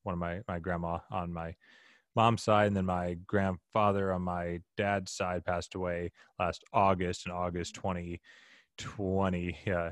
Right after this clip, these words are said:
in the middle of the pandemic because of cancer. And, and th-, both of them are with Jesus now, and it's awesome. And, uh, so that, that, those were definitely trials in their time, just knowing, okay, like, they're not with us anymore, and it's sad, but, uh, but also too, really encouraged me because all of my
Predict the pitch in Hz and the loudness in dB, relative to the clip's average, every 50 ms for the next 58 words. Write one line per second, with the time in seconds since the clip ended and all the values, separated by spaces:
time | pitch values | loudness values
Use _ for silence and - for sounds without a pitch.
0 | - _ - 104 98 101 101 98 92 87 - 98 92 87 87 87 87 85 - _ | -6 _ -2 0 2 4 4 4 2 0 -2 -4 -4 -4 -4 -4 -6 -8 -8 _
1 | _ 123 - 92 - 98 90 87 85 - - 95 92 92 - - 95 85 82 - | _ -14 -14 -8 -6 -6 -6 -6 -8 -8 -6 -6 -6 -6 -6 -6 -8 -8 -8 -10
2 | - - - - _ _ _ - 110 92 90 90 87 90 107 151 139 139 143 143 | -16 -20 -20 -20 _ _ _ -6 -4 -4 -2 -4 -4 -6 -6 -6 -2 -2 -2 -2
3 | - - 139 131 147 151 - - 117 110 110 107 104 101 98 98 95 98 92 90 | -2 2 4 6 6 6 6 4 4 4 4 4 4 4 2 2 0 -2 -4 -4
4 | - 120 120 110 101 95 - - 101 95 92 90 90 87 - - 104 98 98 90 | -4 -4 -4 -4 -4 -4 -4 -4 -2 -2 0 -2 -2 -2 0 2 4 4 4 4
5 | - - 98 92 92 92 90 87 90 90 104 95 90 87 - 113 107 120 127 131 | 2 0 -2 0 0 0 -2 -2 -2 -2 -2 -2 -2 0 2 2 2 4 4 4
6 | 143 139 131 147 151 131 127 117 107 120 113 101 - 113 104 98 98 95 92 - | 2 4 6 6 6 6 6 6 6 6 4 4 4 2 2 2 2 0 0 0
7 | - 107 95 98 98 92 92 87 92 92 90 85 85 85 80 - - 101 95 92 | 0 0 0 2 0 0 -2 -2 -2 -4 -2 -2 -4 -4 -6 -4 -2 -2 0 0
8 | 90 87 87 85 - - 90 87 87 87 87 85 - - 95 90 85 82 - 87 | -2 -2 -4 -6 -6 -6 -4 -4 -4 -4 -6 -4 -2 -2 -2 -2 -4 -6 -6 -8
9 | 85 85 82 - _ 85 85 87 87 85 90 95 92 90 - - 90 90 90 87 | -8 -8 -10 -10 _ -8 -6 -6 -6 -6 -4 -4 -4 -4 -4 -6 -8 -8 -6 -6
10 | 85 85 87 85 87 85 85 82 78 - - 107 98 92 87 87 92 87 82 - | -6 -6 -4 -4 -4 -6 -6 -8 -8 -8 -6 -4 -4 -4 -4 -4 -4 -4 -4 -6
11 | _ - - - - - - _ _ - 95 87 87 87 98 95 98 98 95 - | _ -20 -20 -20 -20 -20 -20 _ _ 0 0 0 2 2 4 4 4 4 2 2
12 | - 95 85 - - 98 90 87 87 92 90 90 87 85 82 - 98 92 90 87 | -2 -4 -4 -2 -2 -2 -2 -2 -2 -2 0 0 -2 -4 -4 -4 -2 -2 0 -2
13 | 80 80 90 87 85 87 82 - 92 87 85 85 82 - - - - 110 104 101 | -2 -4 -6 -4 -4 -6 -4 -2 -2 -2 -2 -2 -4 -8 -8 -2 2 4 4 4
14 | 92 90 92 90 87 87 87 | 4 2 0 0 0 -2 -4